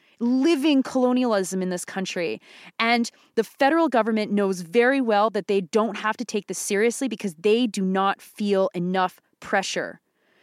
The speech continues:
And the folks like Adam Vaughan who are, who are tweeting that their support for the lobster, for the Mi'kmaq fishers, it's like,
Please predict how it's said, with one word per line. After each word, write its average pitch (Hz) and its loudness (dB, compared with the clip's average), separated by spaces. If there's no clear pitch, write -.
And 226 2
the 226 2
folks - 2
like 220 2
Adam 294 4
Vaughan 262 4
who 240 2
are, 202 2
who 220 0
are 202 2
tweeting 277 0
that 185 -8
their 220 2
support - -4
for 277 0
the 247 2
lobster, 247 0
for - -2
the 214 2
Mi'kmaq 226 2
fishers, 269 0
it's - -2
like, 220 0